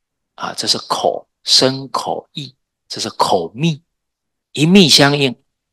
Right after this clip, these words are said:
意必即生成就。好，第二呢是禅静不二，我们刚刚有提过了。啊，若人但念阿弥陀啊，是即无上深妙禅。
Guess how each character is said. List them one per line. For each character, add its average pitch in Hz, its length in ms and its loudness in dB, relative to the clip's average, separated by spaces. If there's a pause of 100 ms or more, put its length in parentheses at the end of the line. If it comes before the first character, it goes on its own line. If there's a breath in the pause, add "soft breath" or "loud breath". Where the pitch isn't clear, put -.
(720)
意 120 240 -4
必 110 480 -8
即 107 320 -2
生 113 320 0
成 95 280 -6
就。 - 300 -10 (1500)
好， - 260 -18 (420)
第 175 180 -2
二 185 200 8
呢 139 180 4
是 139 140 0
禅 113 500 0
静 147 320 2
不 104 100 -2
二， - 260 -2 (100)
我 90 100 -8
们 95 120 -12
刚 113 180 -4
刚 110 180 -6
有 90 120 -8
提 - 200 -10
过 101 260 -4
了。 - 140 -14 (640)
啊， - 160 -14
若 127 340 6
人 104 240 -2
但 117 300 2
念 113 220 0
阿 117 240 -2
弥 107 180 -6
陀 85 300 -12
啊， - 120 -18 (320)
是 - 280 4
即 95 320 -2
无 104 260 -6
上 107 460 2
深 - 240 2 (160)
妙 101 220 -6
禅。 - 400 -6